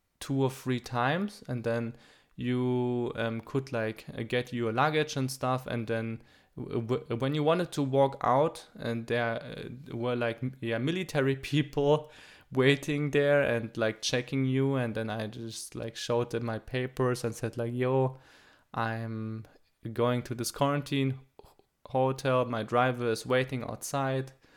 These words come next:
and, and <laughs> stuff like that. And, um, yeah, then they let me through. I walked outside. Yeah, my driver was there, and he was driving me to my quarantine hotel,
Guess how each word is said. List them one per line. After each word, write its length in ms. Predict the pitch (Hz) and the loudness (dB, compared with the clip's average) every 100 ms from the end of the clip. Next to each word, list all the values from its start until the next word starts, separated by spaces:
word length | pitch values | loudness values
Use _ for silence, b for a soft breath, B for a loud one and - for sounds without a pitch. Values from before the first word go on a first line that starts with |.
| b b b - | b b b -6
and, 220 | 120 123 127 | -6 -2 -2
and 160 | 123 | -2
<laughs> 60 | - | 0
stuff 260 | 143 135 135 | 0 0 -2
like 240 | 127 131 | -2 0
that. 340 | 127 123 123 - | 0 0 -2 -4
And, 320 | 113 110 101 - 127 | -4 -4 -8 -10 -4
um, 280 | 117 110 | -4 -2
yeah, 120 | 110 107 | -4 -4
then 240 | 113 113 | -4 -2
they 320 | 117 117 117 B B B | -2 -2 -4 B B B
let 240 | 135 135 131 | -2 0 -2
me 80 | 120 | -6
through. 420 | - 185 190 185 | 0 4 4 2
I 240 | 123 123 | 2 2
walked 540 | 120 123 120 131 131 117 | 2 -2 0 0 0 -2
outside. 560 | 117 - 143 139 143 - _ - | -2 -2 0 2 0 -2 _ -6
Yeah, 160 | 117 | -2
my 160 | 110 107 | -2 -2
driver 360 | 117 123 123 123 | 0 2 2 0
was 260 | 120 120 | -2 -4
there, 420 | - 156 156 156 B B B B | 0 2 2 0 B B B B
and 120 | 120 | -6
he 140 | 113 127 | 0 0
was 260 | 120 117 | 0 -4
driving 380 | - 120 120 123 | 2 2 2 0
me 80 | 120 | -4
to 140 | - | -4
my 140 | 120 107 | -4 -4
quarantine 720 | - 131 131 131 131 123 120 - | 2 4 4 2 -2 -2 -4 -4
hotel, 840 | 123 120 123 - 123 120 120 120 | 0 2 0 0 2 4 2 -2